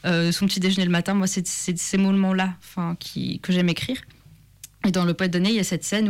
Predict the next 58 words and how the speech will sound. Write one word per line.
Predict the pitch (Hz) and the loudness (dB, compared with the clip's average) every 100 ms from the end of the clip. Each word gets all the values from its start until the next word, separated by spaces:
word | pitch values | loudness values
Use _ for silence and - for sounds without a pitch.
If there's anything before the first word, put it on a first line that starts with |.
| 190 | 2
où, | |
euh, | 175 - - - - - - - _ _ _ - | 0 -2 -4 -10 -20 -20 -20 -20 _ _ _ -2
on | 185 | -2
voit, | 180 196 | 0 0
euh, | 196 180 175 - | 0 0 -2 -2
Henri | 180 190 | 0 0
Jekyll | 180 180 214 190 | 0 -4 -2 -4
et | |
Clarimonde | - 175 165 175 196 180 | 0 0 2 2 2 0
qui | - | -2
ont | 180 | -2
un | |
petit | 160 - 202 | -2 0 2
moment, | 196 185 190 196 | 4 4 2 0
euh, | |
qui | 180 180 | 0 -2
reçoivent | 170 170 | -2 0
une | 165 165 | 0 2
lettre | 185 196 | 0 -2
et | |
qui | - | -6
se | - 165 | -6 -8
parlent, | - 214 214 175 | -2 0 0 0
et, | - 170 165 | 0 0 2
euh, | 160 160 156 - - - _ | 2 0 -2 -4 -8 -18 _
et | 165 | -4
ça, | 185 | -2
c'est | 220 | 0
un | 185 | 0
truc | - | -2
que | 190 | -2
j'aurais | 170 156 | -2 -2
jamais | 151 165 180 | -2 0 2
osé | 180 170 | 2 0
faire | 170 170 | -2 -2
avant, | 165 175 180 - | -2 -2 -6 -4
parce | 160 151 | -4 -2
que | - 175 170 165 | -6 -4 -4 -4
c'était | 160 - 160 | -6 -8 -8
trop, | 156 - 180 - | -8 -10 -10 -8
euh, | 196 - - - - | -10 -14 -18 -20 -4
même | 202 226 | 0 2
là, | 247 | 2
des | 202 | -2
fois, | 196 214 | -2 0
je | |
vois | 185 | 0
sur | 185 | 0
scène, | 190 202 | 0 0
je | - | 0
me | |
dis, « | 160 | -4
Est-ce | - - | -6 -8
que | |
c'est | - | -10
pas | 196 190 | -10 -12
trop, | - - | -10 -8
euh, | 214 | -6